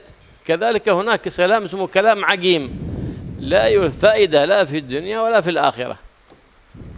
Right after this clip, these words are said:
أو تتكلم مع واحد، هذا الشخص الكلام معه لا فائدة فيه، لا يستفيد منك ولا تستفيد منه، لا في علم دين ولا في علم دنيا.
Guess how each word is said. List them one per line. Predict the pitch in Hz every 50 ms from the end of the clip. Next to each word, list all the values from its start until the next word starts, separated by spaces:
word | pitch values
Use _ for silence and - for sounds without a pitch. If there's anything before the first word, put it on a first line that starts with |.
| - -
أو | 202 156 170 180 196 202 202
تتكلم | 180 - 190 175 156 175 - - 190 196 190 185 180 170 170 165
مع | 160 147 139 160 156
واحد، | 151 143 147 156 175 151 147 196 202 175 - - - - - - _ _ -
هذا | 170 165 160 160 160 156
الشخص | 151 147 - - - - - - 180 - - - - - - _ _ _ _ _ _ _ _ _ _ _ _ _ - - - - - - _ _ _ _ _ _ _ -
الكلام | 165 165 151 - - 165 175 190 196 180 170 170
معه | 185 165 170 185
لا | 202 202 214 190
فائدة | 160 - 196 190 170 165 147 147 135
فيه، | 113 127 123 110 - - _ _ _ _ _ _ _ _ _ _ _ _ _ _ _ _ _ _ _ _ _ _ _ _ -
لا | 135 165 269 202
يستفيد | 214 196 - - - 208 180 160 214 240 254 254 247 214 208 - _ -
منك | - 170 220 254 247 -
ولا | 247 269 247 170 165 196 220
تستفيد | 214 - 233 - - 233 214 196 233 226 190 180
منه، | 185 180 160 127 117 117 - _ _ _ _ _ _ _ _ _ _ _ _ _ _ _ _ _ _ _ _
لا | - 127 180 202
في | 202 170 202 208 -
علم | 180 214 208 202 190 180 156
دين | 147 180 220 233 226 208
ولا | 180 185 196 214
في | 185 143 196
علم | 190 - 214 214 208
دنيا. | 202 180 202 190 165 139 117 107 104